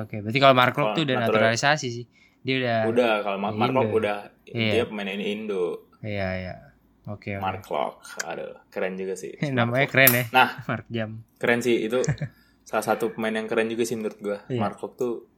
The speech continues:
Speaker 2: udah kelasnya udah beda sih kalau kita lo
Speaker 1: Iya.
Speaker 2: lihat sih. Decision making,
Speaker 1: Iya.
Speaker 2: apa sih itu, eh,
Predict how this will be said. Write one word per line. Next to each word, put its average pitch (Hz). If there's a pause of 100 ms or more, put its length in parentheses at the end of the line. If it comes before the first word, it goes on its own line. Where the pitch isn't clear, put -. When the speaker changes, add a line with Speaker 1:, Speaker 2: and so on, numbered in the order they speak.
(500)
Speaker 2:
udah 113
kelasnya 120
udah 147
beda 123
sih 127
kalau 117
kita 120
lo 123
Speaker 1:
Iya. 123
Speaker 2:
lihat 131
sih. 143 (680)
Decision 107
making, 113 (340)
Speaker 1:
Iya. 95
Speaker 2:
apa 107
sih -
itu, 120 (140)
eh, 107